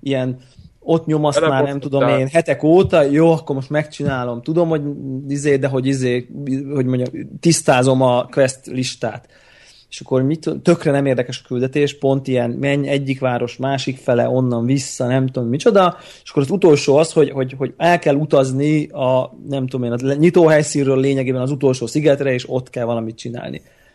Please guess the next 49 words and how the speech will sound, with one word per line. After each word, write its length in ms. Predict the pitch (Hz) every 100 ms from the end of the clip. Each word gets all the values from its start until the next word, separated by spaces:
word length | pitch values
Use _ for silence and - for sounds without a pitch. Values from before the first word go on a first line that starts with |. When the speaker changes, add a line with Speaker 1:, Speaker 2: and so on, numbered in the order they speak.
| -
Speaker 1:
És 120 | - 165
akkor 280 | - 190
így 160 | 180 175
a 80 | 180
töltő 420 | 196 147 139 127
nyílt 360 | 139 151 135 131
csík 220 | 135 123
megáll, 420 | 214 226 190 165
és 180 | 151 151
akkor 380 | 135 - 131 -
ennyi 280 | - - 71
volt. 380 | - - - _ _ _ _ _ _ _ _ _ _ _ _ _
Tehát, 180 | - 147
hogy 220 | 170 160
így 320 | 170 165 151 -
a 80 | 156
sziget, 460 | - 143 127 - - - - -
tehát 160 | 143
a 60 | 147
Speaker 2:
Aha, 180 | 143 156
Speaker 1:
fast 260 | 156 139
Speaker 2:
világos, 220 | 143 143
Speaker 1:
travelnél 400 | 180 208 208 214
Speaker 2:
világos. 420 | 214 143 131 127 127
Fast 100 | 214
Speaker 1:
egyszerűen 380 | 175 170 175 180
nem 80 |
Speaker 2:
travelnél 240 | 175 175 147
Speaker 1:
tölt, 240 | 160 147
Speaker 2:
kifogyott. 340 | 131 127 123 -
Aha. 180 | 139 156
Speaker 1:
nem 220 | 180 165
tölt 220 | - 135
tovább. 380 | 143 135 127 120
És 160 | 151 -
mondjuk 260 | 175 170
Speaker 2:
Igen, 120 | 175 175
Speaker 1:
így 100 | 165
Speaker 2:
ilyen 200 | 147 143
nekem 220 | 147 233
Speaker 1:
kilépek, 380 | 247 233 208 190
Speaker 2:
is. 300 | _ _ 226
Speaker 1:
kilépek, 320 | 247 226 165
visszajövök, 580 | 156 202 - 196 180 165
és 140 | 156
mondjuk 240 | - 160 147
konkrétan 480 | 175 165 156 147 139
negyven 460 | 135 131 123 120
perc 380 | 117 127 123 -